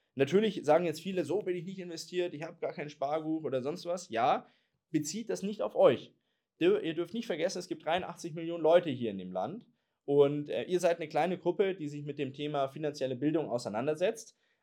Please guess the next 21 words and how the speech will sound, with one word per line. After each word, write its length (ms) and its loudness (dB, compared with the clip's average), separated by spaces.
Das 140 0
finde 180 0
ich 80 -8
gut, 320 -2
das 80 -6
ist 60 -2
auch 100 4
lobenswert, 640 -2
aber 600 -2
neunundneunzig 520 -2
Komma 160 -2
neun 200 -2
Prozent 300 -4
der 60 -4
Bevölkerung 380 -2
macht 160 -2
das 120 -2
halt 140 2
eben 140 0
nicht. 340 4
So, 440 8